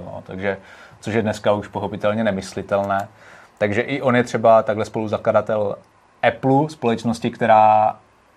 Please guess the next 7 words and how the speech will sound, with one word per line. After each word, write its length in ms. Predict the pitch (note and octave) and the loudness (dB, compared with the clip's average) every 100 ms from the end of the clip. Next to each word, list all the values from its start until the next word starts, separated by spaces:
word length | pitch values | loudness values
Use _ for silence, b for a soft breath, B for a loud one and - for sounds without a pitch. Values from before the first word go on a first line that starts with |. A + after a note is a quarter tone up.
| _ _ _ _ - | _ _ _ _ -10
je 200 | A#2+ A2+ | -2 0
jako 320 | A2 G#2+ C3+ | 2 2 0
profesionální 880 | B2+ A#2+ C3+ - B2 A#2 A2+ A2+ A2+ | -2 -2 -2 -2 0 4 4 2 -2
v 80 | - - _ _ - | -4 -20 _ _ 0
tomhle, 540 | B2 A#2+ A#2+ A#2 A#2 A#2 B B - | 2 4 4 6 4 0 B B -2
eh, 320 | A2 G#2 G#2+ | 2 4 2
že 220 | G#2+ A2 | 2 2